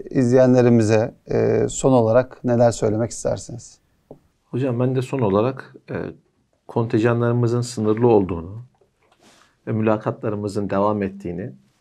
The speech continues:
Speaker 2: ki ikinci mülakatlar yapıldı. Öğrencilerimizin hatırı sayılır şekilde başvuru da var. Allah razı olsun tüm Kur'an sevdalarına.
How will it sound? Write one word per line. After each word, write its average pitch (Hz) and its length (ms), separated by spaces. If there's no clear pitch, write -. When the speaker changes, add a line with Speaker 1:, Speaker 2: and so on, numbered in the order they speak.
Speaker 2:
ki - 100
ikinci 110 840
mülakatlar 104 600
yapıldı. 95 540
Öğrencilerimizin 101 920
hatırı 107 320
sayılır 104 340
şekilde 95 440
başvuru 95 420
da 90 100
var. 101 140
Allah 95 300
razı 90 300
olsun - 360
tüm 110 240
Kur'an 104 300
sevdalarına. 90 880